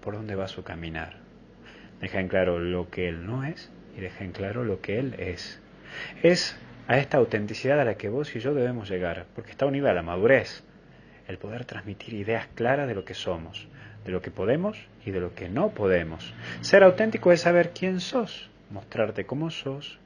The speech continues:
y que no te manipulen, que otros no te lleven a un campo al cual no querés o al campo que no sos. Pero también vemos rebelde, que es distinto a una persona auténtica, ya que el rebelde no cumple con lo que se le pide,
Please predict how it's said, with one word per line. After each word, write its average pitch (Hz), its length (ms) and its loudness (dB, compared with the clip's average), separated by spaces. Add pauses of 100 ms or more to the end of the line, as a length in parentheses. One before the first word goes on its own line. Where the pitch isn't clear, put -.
y 104 60 -14
que 101 180 -10
no 120 140 -8
te - 140 -14
manipulen, 92 920 -4 (180)
que 101 140 -4
otros 120 340 0
no 135 100 0
te 127 160 -2
lleven 123 400 2 (420)
a 95 200 0
un 120 180 0
campo 123 420 -4
al 95 140 0
cual 95 300 -2
no 135 160 -6
querés 110 480 -6 (100)
o 92 100 -6
al 90 200 -6
campo 98 380 -8
que 87 120 -10
no 90 260 -10
sos. - 540 -14 (1300)
Pero - 120 -16
también 120 260 0
vemos 107 260 -2
rebelde, 101 420 4
que 101 100 -6
es 95 60 -2
distinto 120 360 -6
a - 20 -2
una 90 120 -6
persona 87 380 -6
auténtica, 82 600 -8 (600)
ya 143 240 -2
que 127 180 0
el 110 60 2
rebelde 143 460 4
no 147 140 -2
cumple 175 420 0
con 98 140 -4
lo 92 120 -4
que 90 100 -8
se - 160 -10
le 90 120 -4
pide, 87 380 -6